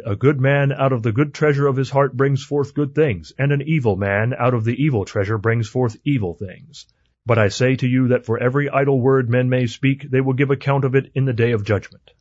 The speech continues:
For by your words you will be justified, and by your words you will be condemned." Matthew chapter twelve, verses thirty-five through thirty-seven. Even if the profane person doesn't care what Jesus said, perhaps the opinions of other people will have an effect.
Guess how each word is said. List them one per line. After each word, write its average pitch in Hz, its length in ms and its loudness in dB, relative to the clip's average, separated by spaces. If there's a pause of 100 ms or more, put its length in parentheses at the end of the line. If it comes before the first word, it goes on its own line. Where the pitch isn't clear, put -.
(140)
For 113 160 -2
by 113 160 2
your 147 120 2
words 139 320 2
you 147 80 2
will 151 60 2
be 143 140 2
justified, 135 680 0
and 107 240 -2
by 110 160 2
your 135 180 0
words 120 420 0
you 113 140 -2
will 107 80 0
be 113 140 0
condemned." 104 480 -4 (320)
Matthew 107 280 -4
chapter 117 280 -6
twelve, 107 380 -2
verses 104 260 -6
thirty-five 120 540 -6
through 110 100 -8
thirty-seven. 90 540 -8 (1500)
Even 151 240 2
if 160 80 -2
the 151 100 -2
profane 139 460 2
person 123 320 0
doesn't 117 320 2
care 139 320 0
what 98 180 -2
Jesus 107 340 -2
said, 101 360 -2 (400)
perhaps 120 360 -2
the 143 120 -2
opinions 131 420 0
of 92 100 -4
other 113 180 0
people 113 320 -4
will 98 120 -4
have 117 220 0
an 95 80 -6
effect. 98 340 -6